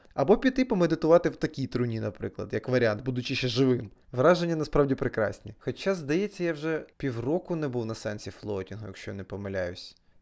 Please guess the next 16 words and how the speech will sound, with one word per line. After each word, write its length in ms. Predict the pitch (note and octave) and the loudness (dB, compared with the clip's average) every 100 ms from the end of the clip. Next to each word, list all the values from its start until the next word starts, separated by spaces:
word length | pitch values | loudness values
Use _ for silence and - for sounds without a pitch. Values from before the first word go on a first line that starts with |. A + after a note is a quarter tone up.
| - | -12
І 40 | B2+ | -6
мені 160 | E3+ | -4
взагалі 260 | G#3+ A3 A3 | -2 -2 -2
цікаво, 300 | G#3 - F3+ | -4 0 2
як 160 | F3 | 0
би 100 | D3+ | -2
моя 140 | D#3 D#3 | -4 -4
свідомість 460 | - D#3+ D3+ - | -4 -4 -4 -6
відреагувала, 680 | C#3 C#3 C#3+ C#3+ C#3 A#2+ G#2 | -4 0 0 0 2 2 2
чи 200 | G2 - | -4 -12
були 300 | G#2 B2 C3+ | -8 -4 -4
б 80 | B2+ | -4
знову 220 | B2 B2 | -6 -4
якісь 580 | A#2+ A#2 - - - - - | -4 -8 -14 -14 -16 -18 -10
елементи 480 | A2+ A2+ A#2+ G#2+ G#2+ | -8 -4 -6 -6 -8
паніки. 800 | - A#2 C3+ C3+ B2+ A#2+ A2+ | -2 0 0 -2 -6 -6 -8